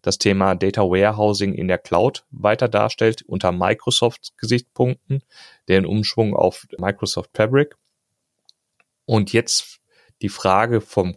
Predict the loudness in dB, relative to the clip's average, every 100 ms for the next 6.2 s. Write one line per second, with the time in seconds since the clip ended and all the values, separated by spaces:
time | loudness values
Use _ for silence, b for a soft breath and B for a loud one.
0 | _ -2 -2 -2 -4 -6 -4 -4 -4 -8
1 | -16 -12 -10 -8 -8 -6 -2 -2 -2 -4
2 | B B B B B -6 -2 2 2 2
3 | -4 -6 0 0 2 0 0 -4 -10 -4
4 | 2 4 2 -6 -20 -20 -16 -14 -2 0
5 | 2 2 2 2 0 -4 -4 -2 0 -2
6 | -4 -6